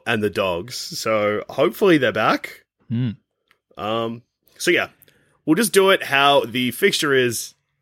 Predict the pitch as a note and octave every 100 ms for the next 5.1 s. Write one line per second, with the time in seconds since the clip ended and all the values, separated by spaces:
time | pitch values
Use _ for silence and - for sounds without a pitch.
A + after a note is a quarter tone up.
0 | _ B2 A#2 - F3 D#3+ A#2+ A2 A#2+ A2
1 | A2 G#2+ - A2 A#2 C3 C3+ B2 B2+ A#2+
2 | G#2+ G#2 G2+ A#2 G#2 G#2 F2+ _ _ A#2
3 | B2+ A#2+ G#2+ A2 B2+ C3 G#2+ G2 G#2+ G2
4 | F#2+ F#2+ - F#2+ - F#2+ F#2 F2+ F2+ F2+